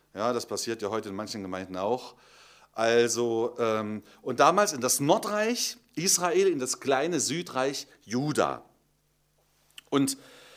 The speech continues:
im Norden regierte zu dieser Zeit ein König, äh, kein frommer König. Er hieß Jerobeam, er wird in der Geschichte genannt, der Zweite, weil er eben den gleichen Namen hatte wie einer schon mal. Und,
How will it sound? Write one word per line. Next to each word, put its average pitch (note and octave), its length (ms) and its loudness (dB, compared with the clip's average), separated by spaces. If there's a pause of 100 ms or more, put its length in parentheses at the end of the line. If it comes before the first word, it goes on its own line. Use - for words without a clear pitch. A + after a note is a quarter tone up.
(260)
im D#3 160 2
Norden F3+ 380 4
regierte F3+ 500 2
zu D#3+ 140 -2
dieser F3+ 260 0
Zeit F#3 460 0
ein A2 260 -2
König, G#3+ 720 -2 (640)
äh, A#2 460 2 (420)
kein F#3+ 320 2
frommer D3+ 400 2
König. F2 320 -4
Er G2 60 -6
hieß B2+ 240 -2
Jerobeam, F#3 640 0 (160)
er G3 200 0
wird A#2+ 120 -6
in A2 80 -4
der G#2 80 -4
Geschichte G2 320 -6
genannt, B2 260 -2
der E2+ 60 -12
Zweite, D#3+ 680 4 (220)
weil F2+ 140 -4
er F2+ 80 -4
eben F2 80 -10
den F2 100 -10
gleichen F#2+ 300 -4
Namen G#2 260 0
hatte A#2 200 -4
wie A2+ 100 -2
einer G#2 180 -6
schon G#2+ 220 -6
mal. A#2+ 360 -2 (600)
Und, C#3 560 4